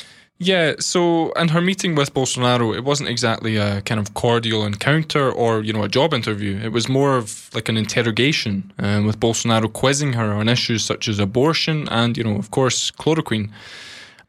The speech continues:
And according to sources present at the meeting, Bolsonaro asked Doctor Hajar whether she would support a lockdown in the northeast region, which would screw his electoral chances in twenty twenty-two.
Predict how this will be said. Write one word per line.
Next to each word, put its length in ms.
And 80
according 380
to 140
sources 560
present 480
at 100
the 60
meeting, 500
Bolsonaro 680
asked 380
Doctor 360
Hajar 480
whether 340
she 160
would 120
support 560
a 60
lockdown 600
in 80
the 80
northeast 580
region, 440
which 260
would 140
screw 540
his 320
electoral 500
chances 720
in 160
twenty 360
twenty-two. 760